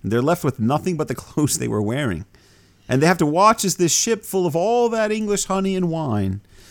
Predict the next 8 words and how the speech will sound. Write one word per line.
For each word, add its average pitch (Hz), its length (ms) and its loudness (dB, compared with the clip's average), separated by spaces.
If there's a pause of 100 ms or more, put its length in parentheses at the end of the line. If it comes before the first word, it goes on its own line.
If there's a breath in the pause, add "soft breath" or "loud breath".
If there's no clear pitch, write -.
(200 soft breath)
gets - 240 -4
towed 151 320 -2
out 156 180 -2
to - 80 -6
sea 104 300 -2
by 98 160 -2
Hallvard's 92 460 -4
ship. 85 200 -8